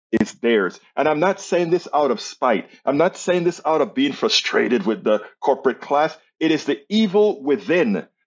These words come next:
that is causing the inflation. Do not sit back there and believe inflation is being caused because we have a shortage of things and people are running to buy it. If we had a shortage of things, the stores wouldn't be stocked. Gasoline lines would be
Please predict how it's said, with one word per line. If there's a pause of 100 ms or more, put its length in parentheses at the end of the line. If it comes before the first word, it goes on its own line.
that
is
causing (180)
the
inflation. (260)
Do
not
sit (140)
back
there (240)
and
believe (400)
inflation
is
being
caused
because
we
have
a
shortage
of
things (160)
and
people
are
running
to
buy
it. (120)
If
we
had
a
shortage
of
things, (200)
the
stores
wouldn't
be
stocked. (260)
Gasoline
lines
would
be